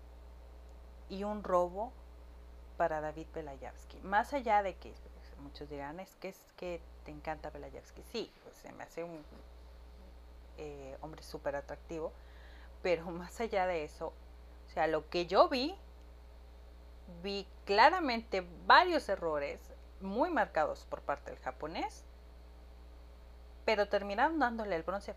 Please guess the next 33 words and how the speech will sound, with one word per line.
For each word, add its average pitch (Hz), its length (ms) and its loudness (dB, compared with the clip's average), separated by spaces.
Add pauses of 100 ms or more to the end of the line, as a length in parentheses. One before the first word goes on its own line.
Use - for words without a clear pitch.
(160)
porque 160 300 -2
estaba 302 340 12
en 294 120 2
Japón - 420 0 (320)
y 220 140 -2
terminó 208 560 4
eso 277 360 4
influyendo 202 840 -4
a 165 80 2
los - 160 -8
jueces. - 160 -18 (3000)
Esa 190 220 -2
es 208 40 -8
mi 196 140 -8
perspectiva. - 600 -10 (1000)
Vamos 262 280 8
a 247 60 12
hablar 208 260 8
primero 180 500 -2
de 170 80 -6
Max 151 380 -4 (100)
Whit-, - 240 -8
Max 190 560 2 (120)
Whitlock, 160 460 -4
que 160 100 -12
fue - 180 -2
el, 185 200 -2
él 185 200 -2
fue 233 280 2
el 254 120 0
que 214 100 2
abrió 180 300 2
justamente, 170 880 -6